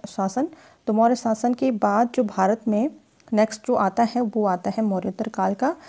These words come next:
जिसका समय था एक सौ पचास ईस्वी पूर्व से तीन सौ उन्नीस ईस्वी तक का। तो देखिए, मौर्योत्तर काल, अ, में जो सबसे पहला जो वंश होगा, वो आएगा सुंग वंश। ठीक है, तो सुंग वंश, इसमें,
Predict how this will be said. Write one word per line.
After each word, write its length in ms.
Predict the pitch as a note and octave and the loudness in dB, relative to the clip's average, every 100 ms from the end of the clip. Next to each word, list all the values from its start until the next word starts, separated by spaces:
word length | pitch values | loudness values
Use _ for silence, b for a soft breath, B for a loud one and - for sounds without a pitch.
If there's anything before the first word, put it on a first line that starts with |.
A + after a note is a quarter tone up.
| B B A3 | B B -6
जिसका 240 | G#3 C4+ | 0 0
समय 320 | C4+ A#3 C4 | 2 2 2
था 220 | C4+ B3 | 2 0
एक 120 | A#3+ - | 0 -2
सौ 100 | A3+ | -4
पचास 420 | G3+ - G3+ A3 | -4 -2 -2 -2
ईस्वी 260 | G#3+ - | -4 -6
पूर्व 260 | G#3+ G3 G3+ | -4 -4 -4
से 160 | - A#3 | -4 -4
तीन 240 | G3 F3+ | -4 -4
सौ 140 | F3+ | -6
उन्नीस 380 | G3 F#3+ D#4 - | -4 -2 -4 -4
ईस्वी 240 | F3+ - F3+ | -8 -8 -4
तक 160 | F#3 - | -4 -2
का। 140 | C4 F4 B B B _ | -4 -4 B B B _
तो 80 | A3 | 0
देखिए, 300 | G#3+ A3+ C#4 | 0 2 2
मौर्योत्तर 480 | A#3 A3 A#3+ B3+ B3+ | 4 4 4 2 0
काल, 400 | - G#3+ A#3 A3+ - - _ _ _ _ - | 2 4 2 0 -6 -20 _ _ _ _ 0
अ, 120 | A3 | 4
में 220 | G#3 A3 A#3+ | 4 4 4
जो 120 | B3 | 2
सबसे 340 | - B3 - | 0 -2 -2
पहला 500 | C#4 A3+ A3 G#3+ F3+ - _ _ _ _ - | 0 0 2 2 2 -4 _ _ _ _ 0
जो 300 | G#3+ G#3+ A3 B B B B | 2 2 0 B B B B
वंश 320 | A3 A#3+ C4 A#3 | 4 4 4 2
होगा, 220 | G3+ A3 | 4 2
वो 320 | G#3 G3+ G3 | 2 0 2
आएगा 280 | F3+ F#3 B3+ | 2 2 -2
सुंग 340 | - F#3 F3 | -2 -4 -4
वंश। 300 | F3 - - - | -4 -6 -8 -8
ठीक 160 | A3 | -2
है, 120 | A#3+ G3+ B B - | -2 -2 B B -10
तो 80 | A#3+ | -4
सुंग 340 | - C4 C4 | 2 4 4
वंश, 340 | A#3+ D#4+ - - _ _ _ _ _ _ - _ | 4 2 -2 -14 _ _ _ _ _ _ -20 _
इसमें, 280 | - A3 | -4 0